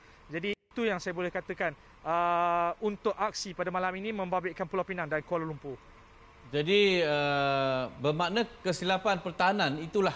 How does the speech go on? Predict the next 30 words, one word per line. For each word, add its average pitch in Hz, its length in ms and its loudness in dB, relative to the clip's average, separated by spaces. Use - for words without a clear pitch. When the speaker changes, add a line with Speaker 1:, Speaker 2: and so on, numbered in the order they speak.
Speaker 2:
sebenarnya 165 400 -2
yang 151 80 2
menyumbang 165 400 0
kepada 156 320 -2
jaringan 151 480 0
pasukan 170 560 -2
K - 80 -8
L 170 140 2
City 185 260 0
F 202 80 0
C, 214 240 -4
Adam? 151 160 0
Ataupun 185 520 4
Speaker 1:
Uh, - 160 -10
Speaker 2:
keseluruhan 196 400 4
Speaker 1:
ini 202 80 4
bukan 170 160 0
saya 190 160 4
Speaker 2:
pertahanan 208 160 2
Speaker 1:
kat-, 143 80 -6
Speaker 2:
perlu 170 160 -4
memikul 160 320 -4
tanggungjawab 135 400 -2
ini? 90 140 -16
Speaker 1:
uh, 202 340 2
ini 202 160 -6
bukan 247 240 -2
saya 202 160 -2
kata, 196 240 -2
ini 214 400 -4